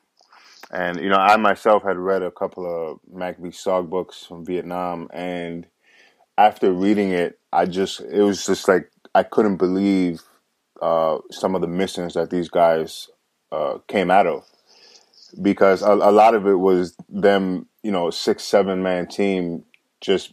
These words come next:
being com-, in the middle of an, you know, N B A battalion in the middle of the jungle. Um,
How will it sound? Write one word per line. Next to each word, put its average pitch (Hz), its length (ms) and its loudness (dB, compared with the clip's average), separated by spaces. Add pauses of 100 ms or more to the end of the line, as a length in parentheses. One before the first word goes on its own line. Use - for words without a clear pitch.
(240)
being 95 240 -4
com-, 90 320 -10
in 98 140 -4
the 95 100 0
middle 95 520 4
of 87 120 2
an, 87 340 -4
you 98 80 -6
know, 87 260 -4
N 95 160 -4
B 95 180 0
A 92 120 2
battalion 85 680 0 (720)
in 104 80 -2
the 101 60 2
middle 101 260 4
of 90 80 -2
the 85 60 -10
jungle. 90 400 -2 (520)
Um, 82 500 -4